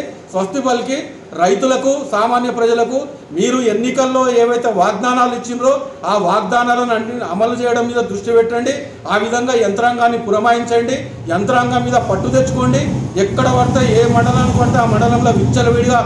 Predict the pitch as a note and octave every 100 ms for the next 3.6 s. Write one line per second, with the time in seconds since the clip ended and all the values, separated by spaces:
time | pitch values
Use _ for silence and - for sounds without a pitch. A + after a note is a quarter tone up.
0 | - - - G#3 A3+ A#3 A3+ A3 G3+ E4+
1 | B3 A#3+ G#3+ F#3 B3 A#3+ A#3+ B3 D4+ -
2 | - E3 G#3 A3+ A3 - B3+ B3+ A#3 A#3+
3 | B3 A3 A3 A#3 A#3 C4+